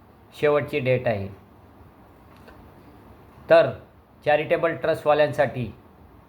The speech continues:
एकतीस ऑक्टोबर ही शेवटची डेट आहे. तरी सर्वांनी लवकरात लवकर एखाद्या चार्टर अकाउंटंटकडून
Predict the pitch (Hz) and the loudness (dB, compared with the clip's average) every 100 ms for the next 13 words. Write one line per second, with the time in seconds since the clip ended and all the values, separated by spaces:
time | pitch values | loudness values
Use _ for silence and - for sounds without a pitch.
0 | - 151 151 190 151 - - - - - | -6 -6 -2 0 0 -2 -14 -20 -20 -20
1 | - - - - - - 139 - 175 151 | -20 -20 -20 -20 -12 -4 -4 2 2 4
2 | 139 104 - - - - - - _ 151 | 2 -2 -16 -20 -20 -20 -20 -20 _ -8
3 | 165 160 156 151 - 139 139 139 131 113 | -4 0 2 0 -2 -4 -4 -4 -4 -6
4 | 107 - - - - 151 160 131 - - | -10 -18 -20 -20 -6 -2 0 -2 -8 -16
5 | - - - - - - 151 151 156 143 | -20 -20 -20 -20 -14 0 2 4 2 -2
6 | 120 - - - - - - 135 143 156 | -8 -12 -20 -20 -20 -20 -6 -4 2 2
7 | 160 151 139 147 110 104 - - - - | 2 0 0 -2 -2 -8 -20 -20 -20 -20
8 | - - - 139 131 151 143 135 143 135 | -20 -20 -16 -8 0 0 0 2 2 2
9 | 156 - 156 135 147 127 143 139 | 0 0 -2 -4 -8 -4 -6 -4